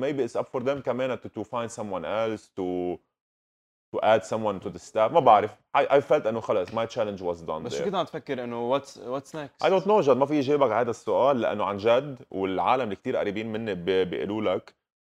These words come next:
Speaker 1: إنه كان دايمًا بكل القعدات يقول إنه معقول توقف باسكت، إنه مش معقول توقف باسكت. قل لهم: "إمبلا معقول وقف باسكت، يمكن this is not what I want to do in my life." و-،
Speaker 2: مم.
Speaker 1: وهيدي بقول لك إياها بكل صراحة.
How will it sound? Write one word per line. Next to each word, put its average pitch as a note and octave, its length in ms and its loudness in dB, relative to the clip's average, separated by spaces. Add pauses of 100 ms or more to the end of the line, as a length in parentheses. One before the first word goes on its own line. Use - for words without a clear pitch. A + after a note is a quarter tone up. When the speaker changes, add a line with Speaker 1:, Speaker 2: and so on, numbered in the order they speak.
Speaker 1:
إنه G#2+ 80 -2
كان A#2+ 200 -4
دايمًا C#3 200 -2
بكل C3 200 -4
القعدات G#2+ 680 -2 (380)
يقول A#2 120 -4
إنه G2+ 100 -4
معقول F#2 260 -2
توقف - 340 -8
باسكت، G#2 400 -4
إنه E2+ 180 -8
مش E2+ 200 -14
معقول G#2+ 200 -2
توقف - 320 -8
باسكت. G2 380 -4 (520)
قل B2+ 80 -4
لهم: C3 120 -4
"إمبلا A2+ 280 0
معقول G#2+ 220 -2
وقف G2 260 -6
باسكت، A2 360 -4
يمكن A#2+ 260 -8
this A2 200 -8
is A2 40 -12
not A#2+ 120 -6 (120)
what G2+ 80 -4
I F#2 180 -2
want A2 180 -8
to F#2 40 -8
do A2 180 -6
in E2+ 40 -12
my E2+ 180 -8
life." F2 320 -6
و-، - 60 -12
Speaker 2:
مم. E2 300 -10
Speaker 1:
وهيدي A#2 280 2
بقول A2 160 0
لك G#2+ 140 0
إياها B2 100 0
بكل A#2+ 220 -4
صراحة. A#2 500 -4